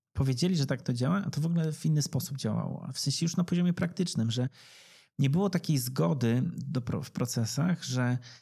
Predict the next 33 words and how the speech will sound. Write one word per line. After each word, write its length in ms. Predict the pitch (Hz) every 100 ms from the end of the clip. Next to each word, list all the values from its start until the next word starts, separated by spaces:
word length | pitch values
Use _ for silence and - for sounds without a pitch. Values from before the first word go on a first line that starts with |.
| _ -
działa 300 | 131 156 160
to 120 | 135
teraz 360 | 123 127 120 -
tak, 500 | 120 160 185 - -
tak 200 | 143 139
to 160 | - 123
chcemy 400 | - 131 120 113
w-, 360 | 127 127 117 123
wypracować. 840 | 120 117 - 120 117 165 196 -
Jak 140 | 120
już 140 | 127 135
mamy 180 | 139
to 120 | 135 123
wypracowane 640 | 120 120 123 123 120 120
w 60 | 120
ten 140 | 123
sposób 600 | - 120 120 160 196 196
i 80 | 123
wiemy, 240 | 135 131
że 100 | 120
to 120 | -
działa, 280 | 117 139 156
to 100 | 143
wtedy 260 | - - 127
możemy 360 | 123 127 120
prze-, 160 | 120 117
przenieść, 540 | - 120 117 120 -
nie? 260 | 127 156 175 143
Że 120 | 123
to 120 | 135
nie 140 | 131
było 200 | 131 151
tego, 340 | 143 131 131